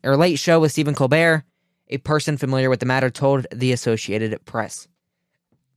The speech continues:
Another person familiar with the matter provided the A P with a list of nine people who have been stopped by Capitol Police.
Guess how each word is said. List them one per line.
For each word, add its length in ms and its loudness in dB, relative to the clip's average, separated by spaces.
Another 220 0
person 300 0
familiar 280 2
with 80 2
the 80 -2
matter 200 2
provided 380 0
the 140 -8
A 100 0
P 140 0
with 100 0
a 60 2
list 160 2
of 80 -4
nine 260 2
people 220 2
who 60 6
have 40 2
been 140 0
stopped 240 2
by 100 0
Capitol 320 0
Police. 440 0